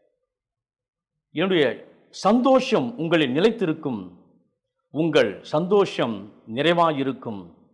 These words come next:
இவைகள் உங்களுக்கு சொன்னேன். என்ன சொல்றார் பாத்தீங்க? ஆண்டவர் இயேசு பேசுகிறார். "என்னுடைய சந்தோஷம்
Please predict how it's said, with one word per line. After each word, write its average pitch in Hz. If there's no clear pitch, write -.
இவைகள் 120
உங்களுக்கு 117
சொன்னேன். 87
என்ன 208
சொல்றார் 160
பாத்தீங்க? 113
ஆண்டவர் 147
இயேசு 247
பேசுகிறார். 131
"என்னுடைய 226
சந்தோஷம் 208